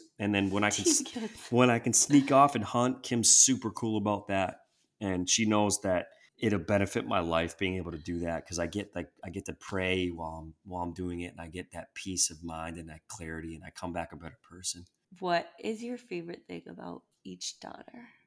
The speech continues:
Speaker 1: My favorite thing about each daughter? All right, so I'll start off with Ayla. Ayla is super, super empathetic. If you're having a bad day or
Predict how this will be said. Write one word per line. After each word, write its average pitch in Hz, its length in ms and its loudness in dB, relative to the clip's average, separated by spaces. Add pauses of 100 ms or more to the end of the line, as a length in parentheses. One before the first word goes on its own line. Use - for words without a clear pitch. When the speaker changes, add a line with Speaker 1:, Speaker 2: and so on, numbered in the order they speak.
(120)
Speaker 1:
My 98 140 -4
favorite 98 360 -4
thing 98 160 -4
about 87 280 -6
each 87 200 -8
daughter? 82 300 -8 (420)
All 90 80 -8
right, 85 100 -6
so 98 140 -2
I'll 92 60 -2
start 92 300 2
off 101 180 2
with 92 160 -8
Ayla. 95 380 -6
Ayla 107 280 -2
is 90 220 -2
super, - 1040 2
super - 720 -4
empathetic. 85 640 -10 (160)
If 98 140 -10
you're 104 120 -2
having 107 260 -2
a 95 60 -4
bad 87 380 -2
day 85 520 -6 (160)
or 82 580 -8